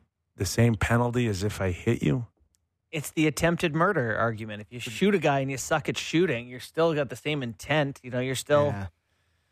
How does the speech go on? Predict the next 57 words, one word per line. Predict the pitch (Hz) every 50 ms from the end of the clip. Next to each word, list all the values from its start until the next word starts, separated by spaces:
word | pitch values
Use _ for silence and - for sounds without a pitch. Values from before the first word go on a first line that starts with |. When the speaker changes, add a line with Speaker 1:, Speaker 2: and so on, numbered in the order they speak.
| _ _
Speaker 3:
It's | -
a | 143
tough | - - 143 151 131 -
one. | 123 104 107
That's | 131 135 -
why | 147
I'm, | 139 135 127 131 -
it's | - - 143
a | 131
hard | 127 143 143 135 117
job, | 127 123 139 143 127 110
and | 110 113
I |
wouldn't | 117 117 113 110 110
want | 107 117 123 104
it. | 190
Speaker 2:
Yeah, | 165
definitely | 147 180 240 254 - - 247 220 185
you | 165 -
have | 135 160 160 151 131 -
to | - 160 165 147
a |
little | 135 127 135 147 160 170
bit | 131 127 123 117 -
play | - 143 135
the | 131 120 135
result | 127 127 120 110 123 110 110 120 123 - -
'cause, | _ - 147 139 131 - - -
you | 185 165
know, | 135 120 120 -
maybe | 151 151 151 147 143
you're | 143 139
trying | - - 135 123
to | 123
scare | 117 - - - 185 175 170 175 180
him | 175 170
with | 170 170 -
the | - 160
swing. | - - - 175 175 165 165 165 165 165 170
You | 165
know, | 147 143 147
you | 151 147 143 135
can, | - 147 135 131 135
like, | 135 135 131 131 123 -
question | - - 180 165 135 - - - 160 156
some | 143 - 160 156
of | 156 160
the | 160 156
intent, | 156 151 143 - - 160 151 151 151 151 151 147 - - _ _ _ _ _ _ _ _ _ _
you | _ - 139
know, | 135 131 131
as | 139 131
a, | 127 127 127 117 - _ _ _ _ _ _ _
but | - 196 180 180 180 - - _ _ _ _ -
I | 180 196 220 233
typically | - - - - 226 226 220 - - 214 202
believe | 175 190 180 160 143 131 135 143 147 -